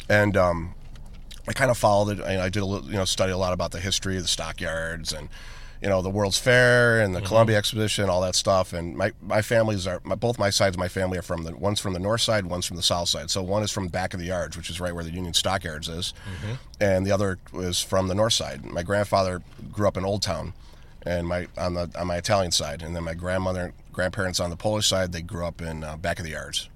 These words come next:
Speaker 1: So it's kind of a interest, you know, the back of the yards was, was crazy big back in, have you, you've been to the, you've seen
Speaker 2: Yeah.
Speaker 1: that before,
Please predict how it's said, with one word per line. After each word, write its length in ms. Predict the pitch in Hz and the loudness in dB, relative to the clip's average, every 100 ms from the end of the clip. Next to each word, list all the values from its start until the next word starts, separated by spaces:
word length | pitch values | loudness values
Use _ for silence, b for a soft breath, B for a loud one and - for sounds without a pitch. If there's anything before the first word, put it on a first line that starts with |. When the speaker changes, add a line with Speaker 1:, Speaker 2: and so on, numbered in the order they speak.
| - | -10
Speaker 1:
So 300 | 85 80 - - | -8 -8 -12 -14
it's 200 | 90 - | -6 -4
kind 180 | - 101 | 0 0
of 100 | 90 | 0
a 140 | 82 - B B B B - | -2 -6 B B B B -2
interest, 320 | 120 117 117 | 0 2 0
you 100 | 113 | 2
know, 140 | 98 92 | 2 0
the 140 | 95 | 4
back 200 | 110 123 | 6 6
of 60 | 110 | 4
the 60 | |
yards 320 | 101 104 92 85 | 2 2 0 -2
was, 240 | 78 - | -4 -4
was 280 | 85 82 - - - - | -4 -6 -6 -12 -18 -16
crazy 420 | - 123 123 104 92 | -4 0 2 2 0
big 380 | 95 95 82 87 - - | -2 -4 -4 -10 -10 -4
back 240 | 85 82 | -4 -4
in, 80 | 85 | -6
have 180 | - 92 | -4 0
you, 140 | 117 | 0
you've 400 | 98 101 110 107 | 0 -2 -2 0
been 140 | 101 87 | 0 0
to 60 | |
the, 100 | 80 - | -4 -6
you've 140 | 98 | -4
seen 140 | - - | -2 -2
Speaker 2:
Yeah. 140 | 78 - - | -6 -12 -16
Speaker 1:
that 100 | - | -14
before, 400 | - 85 87 | -8 -8 -8